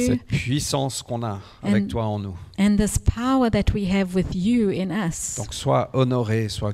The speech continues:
Speaker 1: glorifié parmi
Speaker 2: So
Speaker 1: nous.
Speaker 2: would you be honored and would you be glorified amongst us?
Speaker 1: Seigneur, je veux bénir cette église, Seigneur,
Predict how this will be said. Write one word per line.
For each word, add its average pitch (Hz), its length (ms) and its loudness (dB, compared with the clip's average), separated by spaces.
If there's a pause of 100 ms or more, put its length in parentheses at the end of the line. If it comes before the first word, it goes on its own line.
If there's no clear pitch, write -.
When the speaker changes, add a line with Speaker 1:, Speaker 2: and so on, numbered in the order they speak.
Speaker 1:
glorifié 107 500 -2
parmi 196 300 -2
Speaker 2:
So 202 120 0
Speaker 1:
nous. 208 100 2
Speaker 2:
would 208 180 0
you 220 80 4
be 208 220 0
honored 233 480 2
and 202 140 2
would 185 180 0
you 196 40 2
be 180 160 0
glorified 190 800 2
amongst 165 460 -4
us? - 80 -8
Speaker 1:
Seigneur, 123 260 2
je 110 120 -2
veux 110 100 0
bénir 117 540 0 (260)
cette - 380 -4
église, 123 300 -2
Seigneur, 135 520 -2